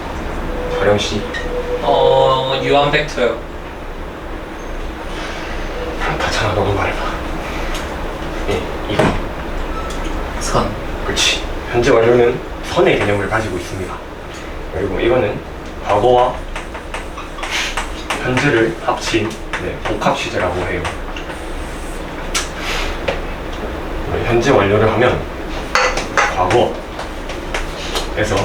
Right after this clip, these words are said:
Speaker 1: 이렇게 현재까지 쭉 이어지거든요. 아, 근데 왜 계속 웃는 거야? 네,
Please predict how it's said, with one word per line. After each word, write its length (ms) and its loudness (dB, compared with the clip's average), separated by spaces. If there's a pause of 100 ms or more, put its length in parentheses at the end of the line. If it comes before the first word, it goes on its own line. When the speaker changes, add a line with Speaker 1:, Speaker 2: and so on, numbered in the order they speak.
(360)
Speaker 1:
이렇게 320 -2 (220)
현재까지 480 4 (960)
쭉 280 0
이어지거든요. 640 2
아, 200 -2
근데 340 0
왜 140 8
계속 220 4
웃는 300 2
거야? 120 0 (2500)
네, 120 0